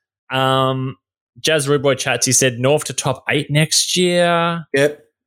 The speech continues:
Speaker 1: Um, we've got that one there.
Speaker 2: What's the latest one that came in?
Speaker 1: Um,
Speaker 2: Oh, Chris Pepper said, "Leave Mark Williams alone." You leave him alone, he's ours.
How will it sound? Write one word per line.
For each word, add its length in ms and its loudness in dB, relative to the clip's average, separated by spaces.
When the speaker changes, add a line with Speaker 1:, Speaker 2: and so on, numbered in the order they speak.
Speaker 1:
Um, 1080 0
we've 200 -6
got 220 0
that 140 0
one 220 0
there. 260 2
Speaker 2:
What's 120 0
the 60 2
latest 260 2
one 120 0
that 100 -2
came 220 0
in? 280 -2
Speaker 1:
Um, 1000 0
Speaker 2:
Oh, 60 -2
Chris 220 2
Pepper 280 2
said, 280 2
"Leave 240 2
Mark 240 0
Williams 320 2
alone." 500 0
You 100 -4
leave 160 2
him 80 -2
alone, 300 2
he's 160 -2
ours. 420 0